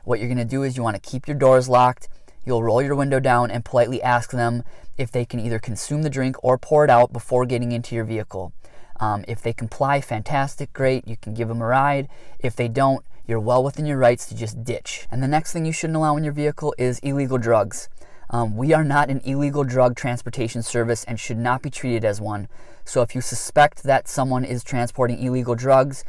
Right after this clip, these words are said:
you are well within your rights to end a ride. Another thing that we shouldn't allow is smoking. Now, while smoking is legal, it is prohibited by both Uber and Lyft. So if a passenger is approaching your vehicle with a cigarette, or if they ask you to smoke in their vehicle,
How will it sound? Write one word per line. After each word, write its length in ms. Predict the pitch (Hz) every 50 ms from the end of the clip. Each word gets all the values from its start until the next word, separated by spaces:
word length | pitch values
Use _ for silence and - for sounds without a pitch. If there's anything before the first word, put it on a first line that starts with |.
| - - - - -
you 140 | 131 127 123
are 80 | 120
well 200 | 120 120 120 127
within 240 | 135 135 135 147 143
your 120 | 139 135 131
rights 280 | 120 110 117 - - -
to 100 | 185 -
end 220 | - 127 127 127 123
a 40 | 120
ride. 440 | 110 101 98 90 90 90 104 117 - -
Another 300 | 123 123 127 123 135 131
thing 180 | - 143 135 135
that 100 | 131 123
we 80 | 131
shouldn't 280 | - - 147 139 139 135
allow 300 | 127 127 123 123 123 104
is 120 | 110 117
smoking. 640 | - - - 135 120 117 - - 107 104 101 110 - - - - - - - - - - - -
Now, 160 | - 120 123
while 220 | 120 120 117 120 117
smoking 480 | - - 147 143 143 - - 143 127
is 240 | - 143 147 143 131
legal, 480 | 131 139 135 127 123 120 120 117 - - -
it 100 | - 127
is 140 | 127 127 120
prohibited 560 | - - 131 113 - - 156 156 143 131 120
by 160 | 117 117 120 120
both 260 | 120 120 117 117 -
Uber 240 | 135 131 123 120 120
and 220 | - 120 117 113
Lyft. 360 | 113 110 107 98 - - - - - - - - - - - -
So 140 | - 139
if 80 | 120 -
a 60 | 123
passenger 600 | - - 135 123 131 131 127 127 123 127 123 123
is 320 | 107 90 117 117 117 113 -
approaching 400 | - - - 143 131 - - 123
your 100 | 117 113
vehicle 300 | 113 143 143 139 - -
with 120 | 139 135 -
a 60 | 123
cigarette, 460 | - - 135 127 131 131 127 127 - -
or 160 | - 113 113
if 80 | 113
they 140 | - 98 104 -
ask 380 | - 117 120 127 - - -
you 160 | 143 131 135
to 180 | 135 - - 123
smoke 340 | - - 139 131 131 - -
in 100 | 131 135
their 100 | 131 127
vehicle, 500 | 131 131 131 127 - - 135 131 131